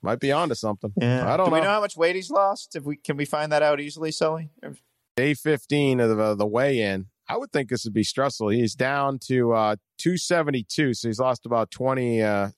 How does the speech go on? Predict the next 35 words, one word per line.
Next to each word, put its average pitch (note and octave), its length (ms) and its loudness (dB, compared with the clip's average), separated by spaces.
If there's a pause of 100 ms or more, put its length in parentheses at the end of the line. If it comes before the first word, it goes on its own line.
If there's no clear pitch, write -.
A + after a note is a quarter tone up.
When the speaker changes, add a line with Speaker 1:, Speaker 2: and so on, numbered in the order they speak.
Speaker 1:
twenty-six B2 520 -2
pounds G#2 440 -4
or G#2 60 -10
something. A#2+ 340 -2
Twenty, A2+ 400 -4 (160)
uh, - 120 -4
what A2 120 -2
was C3 120 -2
he? C#3 220 -4
Twenty. G2 380 -6
Uh, G2+ 240 -4 (120)
it's, - 120 -14
it's, C3 260 -4
it's D3 280 0
working. F3 420 -2 (160)
The G#2 60 -10
man's C3+ 280 0
just D3 200 -2
drinking D3 280 -2
beer D3+ 220 0
down B2+ 180 2
in A#2+ 60 -4
Cincinnati. C3 680 -2
I - 80 -4
guess A#2+ 180 -2
he's C#3+ 140 -4
gonna, C3+ 280 0 (640)
the - 200 -4
corona's E3 460 0
not F3+ 200 0
scaring F3 360 2
him F#3 180 2
off C3+ 200 0
his B2 160 -6
thing. A#2 280 0